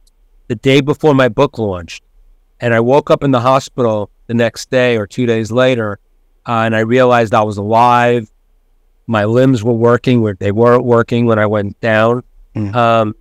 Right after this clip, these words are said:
Speaker 1: I was obviously blessed and grateful. And I thought about, you know, what would my footprint have been had I died? I mean,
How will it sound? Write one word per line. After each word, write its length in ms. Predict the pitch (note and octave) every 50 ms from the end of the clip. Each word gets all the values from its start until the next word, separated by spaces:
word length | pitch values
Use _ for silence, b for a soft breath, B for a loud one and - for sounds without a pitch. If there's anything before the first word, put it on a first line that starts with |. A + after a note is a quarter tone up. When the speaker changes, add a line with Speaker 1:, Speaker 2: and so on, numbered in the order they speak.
| _ _ _ _ _ _ _ _ _ _ _ _ _ _ -
Speaker 1:
I 120 | - A#2 A2+
was 300 | A2 A2+ A2 F#2+ - - _ _ _
obviously 600 | - A2 A2+ A2+ G#2+ A#2+ A2 - - - A#2+ A#2 G#2+
blessed 540 | G2 - G#2+ A2+ A#2 A#2+ B2 - - - B2+
and 120 | A2+ G#2+
grateful. 600 | G2+ A2+ A2+ A#2+ A2+ - - B2+ C3 C#3+ D3 - _ _ _ _ _ _ _ _ _ -
And 200 | - B2 B2 B2
I 260 | B2 B2+ B2+ B2+ B2+ A2+ _ _
thought 180 | - E3 G3+ A3+
about, 340 | A#3 D#3+ C#3+ B2 A#2 A2+ A#2+
you 60 | C3
know, 100 | B2+ A#2+
what 180 | A#2 A#2+ B2 C3
would 100 | D3 C3
my 140 | C3 B2+
footprint 460 | B2 - F#3 F#3+ - - - D3+ C3 A#2
have 140 | A2 G2
been 180 | - A2+ A2 G#2+
had 200 | G#2 G2+ A2 A2
I 80 | A2 A2
died? 420 | A2 C3 D3 G3+ G#3+ A2+ - - _ _ _ _ _ _ _ _ _ _ _
I 60 | -
mean, 360 | G2+ A2+ A2+ A2+ A2 A2 G#2+